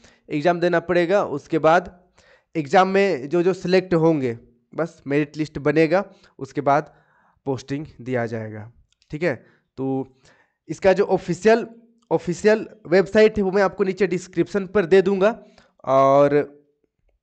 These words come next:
और इस तरीके से आपको सबसे पहले यहाँ पर अपना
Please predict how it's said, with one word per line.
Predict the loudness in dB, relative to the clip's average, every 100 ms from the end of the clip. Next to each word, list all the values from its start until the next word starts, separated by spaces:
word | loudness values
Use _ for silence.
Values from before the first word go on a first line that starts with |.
| _ _ _ _ _ _ _ _ _ _ _ _
और | -4 0 0 -2 -10 _
इस | -6
तरीके | -2 -2 0
से | 0 0 -2 -8 _ -4
आपको | -4 -2
सबसे | -4 -4 -6
पहले | -2 0 0 -4 -10 _ _ -8
यहाँ | -6
पर | -2 -4 -4 -10
अपना | -14 -4 -2 -2 -6